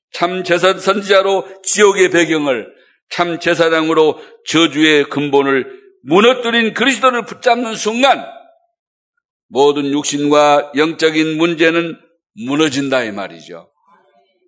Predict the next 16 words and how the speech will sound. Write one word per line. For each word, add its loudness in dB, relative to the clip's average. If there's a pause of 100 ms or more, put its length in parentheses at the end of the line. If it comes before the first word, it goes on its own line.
(200)
이것을 0
믿고 4 (840)
체험하고 0 (460)
누리시는 -6
한 -6
주간 -2
되시기를 -8
축복합니다. -12 (600)
이걸 -2
누리다 0
보면 -8
그 -2
이길 -4
수 -8
있다는 -4
것입니다. -20